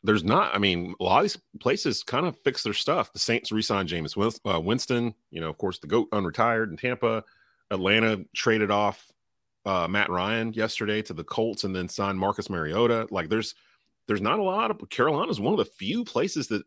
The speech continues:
still has a, a flux in their quarterback room. I was looking at Baker Mayfield's, uh, contract. He's owed, uh, eighteen point eight million this year, uh, as a base salary. There's no signing bonus or anything like that.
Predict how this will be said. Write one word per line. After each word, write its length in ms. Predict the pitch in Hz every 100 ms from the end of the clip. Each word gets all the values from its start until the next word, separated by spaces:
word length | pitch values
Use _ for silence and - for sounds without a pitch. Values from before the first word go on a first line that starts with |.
| -
still 240 | - 139
has 180 | 147 131
a, 220 | 107 90 - _ _
a 80 | -
flux 400 | - - 220 -
in 80 | 117
their 80 | 82
quarterback 560 | - 107 233 80 -
room. 280 | 92 90 90 - - -
I 80 | 120
was 160 | 123
looking 160 | 160 175
at 180 | 110 -
Baker 220 | 127 -
Mayfield's, 540 | 107 135 127 92 - -
uh, 320 | 90 82 71
contract. 600 | - 95 127 156 156 - _ _ _ _ _
He's 200 | 147 135
owed, 420 | 131 190 190 147 - _ _ _ _ _ _ _ _ -
uh, 380 | 110 110 104 98
eighteen 360 | 98 95 156 139
point 220 | 135 127
eight 160 | 123
million 600 | 101 104 110 107 95 87
this 260 | 87 95 -
year, 360 | 95 87 82 - _ _
uh, 260 | 95 87 82
as 100 | 87
a 40 | 87
base 280 | 101 95
salary. 440 | - 98 95 85 82
There's 160 | 85
no 320 | 104 101 90 - 90
signing 340 | - 101 92 92
bonus 400 | 92 90 87 -
or 60 |
anything 240 | 87 85 85
like 180 | 80 -
that. 280 | 87 85